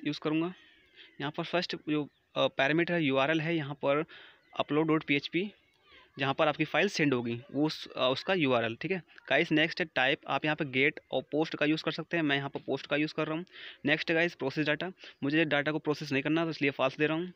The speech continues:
नेक्स्ट है कंटेंट टाइप, यहाँ पर भी गाइस मैं यहाँ पर फॉल्स का यूज़ कर रहा हूँ। नेक्स्ट गाइस, कैचे, इसको भी मैं यहाँ पर फॉल्स कर दूँगा। लास्ट जो चाहिए गाइस मुझे डेटा को,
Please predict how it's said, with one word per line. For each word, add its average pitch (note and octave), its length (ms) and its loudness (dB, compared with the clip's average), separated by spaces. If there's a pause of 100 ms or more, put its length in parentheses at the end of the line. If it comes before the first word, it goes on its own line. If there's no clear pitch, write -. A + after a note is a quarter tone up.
(140)
नेक्स्ट C#3 260 -2
है D#3+ 60 0
कंटेंट D3 380 -2
टाइप, C#3+ 200 0 (920)
यहाँ C3+ 120 0
पर E3 160 -2
भी E3 100 4
गाइस E3+ 280 4
मैं D#3+ 140 4
यहाँ D3+ 160 -2
पर D#3 120 -6
फॉल्स C#3 320 -2
का D#3 100 -4
यूज़ D#3 160 -2
कर D3+ 120 -2
रहा D#3 100 -4
हूँ। F3 160 -6 (160)
नेक्स्ट C3+ 320 0
गाइस, D#3+ 260 0
कैचे, D#3+ 460 -2 (460)
इसको - 220 -4
भी D3+ 100 2
मैं D3+ 140 0
यहाँ D#3 160 -2
पर G3 100 -2
फॉल्स C#3 320 -2
कर C3+ 160 -2
दूँगा। A#2+ 260 -4 (300)
लास्ट B2 240 -2
जो F3+ 80 2
चाहिए F3 280 4
गाइस E3+ 240 4
मुझे F3 180 2
डेटा C3+ 320 0 (180)
को, F3+ 140 2